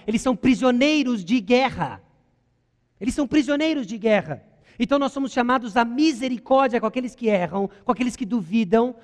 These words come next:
proclamando o Evangelho que liberta, porque o julgamento não vem de nós, vai vir do Senhor Jesus Cristo,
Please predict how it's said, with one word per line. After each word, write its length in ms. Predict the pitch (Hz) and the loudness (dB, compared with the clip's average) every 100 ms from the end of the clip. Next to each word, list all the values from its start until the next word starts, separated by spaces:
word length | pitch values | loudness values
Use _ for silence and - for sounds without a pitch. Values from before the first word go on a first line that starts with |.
| _ | _
proclamando 600 | 277 285 262 254 302 294 | -2 2 2 4 2 2
o 20 | |
Evangelho 420 | 262 262 208 247 262 | 0 -2 0 0 0
que 120 | 262 | -2
liberta, 580 | 233 254 262 254 240 208 | 2 4 6 4 2 0
porque 340 | - 277 285 | -2 -2 0
o 60 | 226 | -2
julgamento 480 | 247 262 269 294 | 2 2 2 2
não 160 | 269 262 | 0 2
vem 180 | 254 277 | 2 0
de 120 | 254 | 0
nós, 420 | 262 311 302 185 | 2 4 4 0
vai 280 | 180 262 262 | 2 4 4
vir 380 | 190 285 330 302 | 2 0 0 -2
do 180 | 214 277 | -6 -12
Senhor 480 | - 269 262 311 | -2 -2 2 0
Jesus 360 | 262 247 262 - | 0 -4 -10 -6
Cristo, 480 | 302 320 311 262 | -2 0 -2 -6